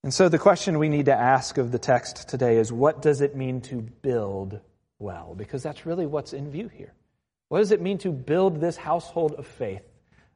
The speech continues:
by grace, by the power of the Holy Spirit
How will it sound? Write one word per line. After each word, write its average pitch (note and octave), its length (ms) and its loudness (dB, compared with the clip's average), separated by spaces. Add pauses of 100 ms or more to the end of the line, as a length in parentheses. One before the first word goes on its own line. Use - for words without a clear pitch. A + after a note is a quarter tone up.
(180)
by C#3+ 220 2
grace, A2+ 640 -4
by B2+ 220 2
the D#3 80 2
power C3 260 -2
of B2 80 -6
the C3 80 -4
Holy B2+ 220 -6
Spirit - 440 -18